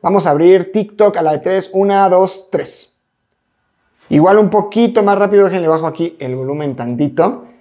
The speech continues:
Pero, o bueno, bastante más rápido se comportó el S veintidós Ultra. Vamos a abrir, en este caso, YouTube.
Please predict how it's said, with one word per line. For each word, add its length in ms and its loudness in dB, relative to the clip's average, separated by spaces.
Pero, 260 -4
o 180 2
bueno, 640 0
bastante 520 -2
más 180 2
rápido 380 2
se 140 -6
comportó 580 -4
el 320 -8
S 160 -4
veintidós 480 0
Ultra. 760 0
Vamos 220 -2
a 40 2
abrir, 480 4
en 140 -8
este 300 -10
caso, 540 -2
YouTube. 640 0